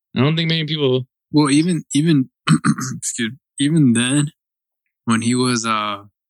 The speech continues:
Speaker 2: when he was playing, I still think he got overshadowed by Ronaldinho, one of his Brazilian teammates, or even, um, at the time, everybody was so hyped up on Robinho. So
Speaker 1: Uh, I mean, I guess you can say that, but I don't.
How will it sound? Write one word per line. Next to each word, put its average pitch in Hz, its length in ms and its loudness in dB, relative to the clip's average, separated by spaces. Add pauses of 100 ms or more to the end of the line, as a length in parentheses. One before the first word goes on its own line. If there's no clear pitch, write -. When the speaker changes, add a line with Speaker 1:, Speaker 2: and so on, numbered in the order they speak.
(420)
Speaker 2:
when 117 80 -6
he 110 60 0
was 123 140 2
playing, 147 500 -2 (640)
I - 40 -4
still 156 240 -6
think 156 140 0
he 147 120 0
got 139 180 -4
overshadowed 131 540 -4
by 113 460 -4
Ronaldinho, 120 840 -2
one 123 240 -2
of 120 80 0
his 117 160 0
Brazilian 117 420 2
teammates, 135 600 -2 (120)
or 117 260 0
even, 123 440 2
um, 113 560 -4 (680)
at 123 100 -4
the 117 80 -4
time, 120 440 -2
everybody 120 340 -2
was 113 200 -4
so 123 180 -6
hyped 120 300 -4
up 117 160 -4
on 113 160 -2
Robinho. 117 560 -2 (840)
So - 240 -4
Speaker 1:
Uh, 208 340 0 (140)
I 277 140 -4
mean, 285 420 -6 (560)
I 208 200 0
guess 170 240 -2
you 185 80 -6
can 180 140 -2
say 180 240 -2
that, 180 260 -4
but 156 220 -4
I 147 80 -4
don't. 180 180 -6